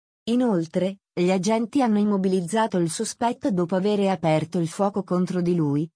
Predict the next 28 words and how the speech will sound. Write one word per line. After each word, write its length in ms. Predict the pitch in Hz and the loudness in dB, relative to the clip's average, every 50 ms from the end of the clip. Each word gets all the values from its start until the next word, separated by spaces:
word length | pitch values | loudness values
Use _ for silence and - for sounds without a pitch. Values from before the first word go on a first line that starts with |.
| _ _ | _ _
ferendolo 600 | - 156 - 180 175 175 185 190 180 180 185 202 | -12 -8 -4 -2 0 0 0 0 0 0 0 0
leggermente. 960 | 202 202 202 185 165 208 220 190 226 226 190 160 147 135 - 160 151 143 - _ _ _ _ _ _ _ _ _ _ _ _ | 0 0 0 0 -2 -2 -2 -2 -2 -2 -2 -2 -4 -4 -4 -6 -6 -6 -8 _ _ _ _ _ _ _ _ _ _ _ _
Il 180 | - 208 214 202 | -2 0 2 2
ministro 500 | 208 214 214 226 254 262 - - 208 175 | 4 2 2 0 0 -2 -4 -4 -4 -2
dell'interno 760 | 160 165 160 160 175 185 196 196 214 202 214 214 233 226 220 202 | 0 0 0 0 0 0 0 0 0 0 0 0 0 -2 -2 -2
francese, 760 | - - 202 190 185 180 - 190 156 151 147 160 175 175 - _ _ | -4 -4 -4 -2 -2 -2 -2 -2 0 0 0 -2 -4 -6 -6 _ _
Gérald 480 | - 175 165 180 190 185 180 170 165 165 | -10 -4 0 0 2 2 0 0 -2 -2
Darmanin, 840 | 165 170 165 170 180 180 190 208 208 196 175 156 147 147 151 160 185 - _ _ | -2 -2 0 0 0 0 0 0 0 0 2 2 0 0 -2 -4 -6 -10 _ _
si 280 | - - - - 247 | -10 -8 -4 0 0
è 120 | 240 233 233 | 2 2 2
recato 440 | 226 233 233 - 220 220 214 - 208 | 2 0 -2 0 -2 -2 0 0 0
immediatamente 840 | 202 208 214 214 185 208 202 220 220 226 226 208 185 165 160 175 | 2 2 2 2 2 0 0 0 0 0 0 0 0 0 0 -2
sul 300 | 160 - - 240 240 233 | -2 0 0 2 0 0
posto, 600 | - - 226 185 160 156 - - - 165 147 143 - _ _ | 0 0 0 0 0 -2 -4 -6 -4 -6 -6 -6 -8 _ _
e 120 | - 196 196 | -2 -2 0
si 300 | - - - - 220 208 | 0 0 -2 -2 -2 0
è 160 | 196 190 190 | 0 -2 -2
complimentato 840 | - - 269 233 - 185 170 165 160 160 160 160 196 180 190 - 202 | -2 -2 -2 0 0 0 0 0 0 0 0 0 0 0 0 -2 -4
con 160 | - 220 202 | -2 0 0
le 100 | 190 185 | 0 0
forze 400 | - - 170 170 208 - - 220 | 0 0 0 -2 -2 -4 -4 -2
dell'ordine 640 | 214 208 202 180 170 180 190 190 196 226 226 226 | 0 0 2 2 2 0 0 0 0 -2 -2 -2
per 180 | 208 220 214 214 | -2 -4 -2 0
la 120 | 214 220 | 0 0
reazione 580 | 226 240 262 262 254 - - - 208 190 196 190 | 2 2 2 0 -2 -4 -4 -2 0 0 0 0
efficace 560 | 175 - - 180 165 180 165 180 - - 247 | 0 -2 -4 -4 -2 0 0 0 0 -2 -4
e 80 | 240 - | -2 -2
coraggiosa. 760 | - 220 226 226 196 180 202 180 160 156 - - 151 127 | -2 -2 -2 -2 -2 0 0 0 0 0 -2 -4 -6 -6